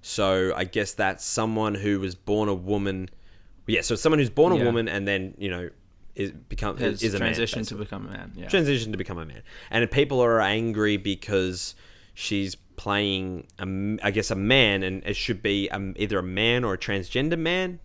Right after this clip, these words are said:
Speaker 2: I
Speaker 1: playing
Speaker 2: think it's a
Speaker 1: this
Speaker 2: transgender
Speaker 1: character.
Speaker 2: man that,
Speaker 1: Yeah,
Speaker 2: that,
Speaker 1: so people
Speaker 2: that,
Speaker 1: are saying
Speaker 2: like,
Speaker 1: it should be
Speaker 2: they're,
Speaker 1: trans-
Speaker 2: they're hoping for someone who is a trans actor to be playing a trans
Speaker 1: To represent
Speaker 2: character.
Speaker 1: the, yeah, yeah.
Speaker 2: Yeah, yeah, yeah.
Speaker 1: Mm, mm,
Speaker 2: Not
Speaker 1: mm.
Speaker 2: unlike how, uh, the Major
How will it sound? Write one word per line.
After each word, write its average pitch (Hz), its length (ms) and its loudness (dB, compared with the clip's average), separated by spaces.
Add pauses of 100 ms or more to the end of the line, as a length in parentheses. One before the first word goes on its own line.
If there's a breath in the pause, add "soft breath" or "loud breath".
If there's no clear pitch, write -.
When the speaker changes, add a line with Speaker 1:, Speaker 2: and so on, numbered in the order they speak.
(100)
Speaker 2:
I 127 60 2
Speaker 1:
playing 170 200 4
Speaker 2:
think 151 100 4
it's - 160 -4
a - 40 -6
Speaker 1:
this 117 80 -10
Speaker 2:
transgender 131 340 4
Speaker 1:
character. 123 300 2
Speaker 2:
man 98 400 -8
that, - 160 -12 (180)
Speaker 1:
Yeah, 104 240 6
Speaker 2:
that, 101 120 0
Speaker 1:
so 117 60 4
people 117 140 2
Speaker 2:
that, 117 60 4
Speaker 1:
are 104 60 0
saying 98 140 0
Speaker 2:
like, 120 120 2
Speaker 1:
it 104 60 -8
should - 20 -16
be 139 60 6
Speaker 2:
they're, 131 200 8
Speaker 1:
trans- 139 440 8
Speaker 2:
they're 156 80 -4
hoping 151 600 2 (300 loud breath)
for 123 680 2
someone 113 840 -2 (680)
who 123 100 0
is 110 140 -2
a - 20 -8
trans 113 420 2
actor 120 360 6
to - 180 -2
be 113 160 -2
playing 107 460 -4
a 104 40 -10
trans 104 360 -6
Speaker 1:
To 113 60 -2
represent 107 500 4
Speaker 2:
character. 85 260 -4
Speaker 1:
the, 139 60 -8
yeah, 139 100 2
yeah. 92 180 0
Speaker 2:
Yeah, 131 260 10
yeah, 131 280 8
yeah. 110 320 2
Speaker 1:
Mm, 113 80 -8
mm, - 140 -14
Speaker 2:
Not 131 160 4
Speaker 1:
mm. 123 60 4
Speaker 2:
unlike 113 520 0 (160)
how, 104 580 2 (480 soft breath)
uh, 110 200 0
the 107 120 -4
Major 107 760 -2